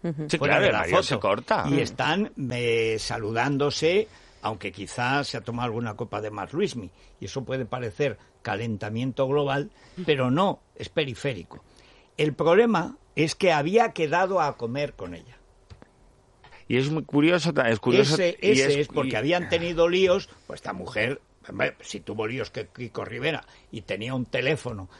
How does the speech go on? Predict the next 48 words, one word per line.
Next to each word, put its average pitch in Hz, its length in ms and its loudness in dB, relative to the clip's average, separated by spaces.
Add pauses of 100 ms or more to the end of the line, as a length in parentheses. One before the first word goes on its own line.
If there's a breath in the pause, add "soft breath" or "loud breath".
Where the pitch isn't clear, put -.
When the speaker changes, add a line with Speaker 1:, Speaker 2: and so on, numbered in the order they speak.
(100)
Speaker 3:
de 127 100 -4
estos 117 240 0
de 127 80 0
llamar 123 320 -2
Speaker 2:
Y - 60 -4
Speaker 3:
por 131 80 6
Speaker 2:
esa 127 140 2
Speaker 3:
la 143 80 2
Speaker 2:
misma 143 280 2
Speaker 3:
noche. - 100 2
Speaker 2:
semana, 151 440 2
y 127 100 2
esa 123 220 0
misma 120 260 0
semana, 117 420 0
antes 98 280 -2
del 104 160 0
cierre, 113 280 0
que 92 60 -2
lo 85 100 -2
comentábamos 87 600 -2
aquí, 98 340 -4 (360 loud breath)
ya 101 240 2
hay 95 120 2
unas, 95 260 -2 (140)
ya 101 180 2
informa-, 101 520 -2
declaraciones 95 840 0
de 98 240 2
ella 92 320 2 (300 loud breath)
en 107 120 2
una 104 200 4
revista 104 420 2
que 98 80 -2
sale 104 220 2
el 101 100 4
lunes. 120 420 0
Speaker 1:
Corazón, 131 260 -4
la 135 40 -4
Speaker 3:
Claro, 131 200 2
Speaker 1:
revista 135 280 2
de 139 80 2
Speaker 3:
claro. 120 160 2
Speaker 1:
ayer. 120 160 2 (200)
Ujú. 156 280 -6
Speaker 3:
Es 151 140 2
decir, 139 360 -2 (120)
que 143 320 0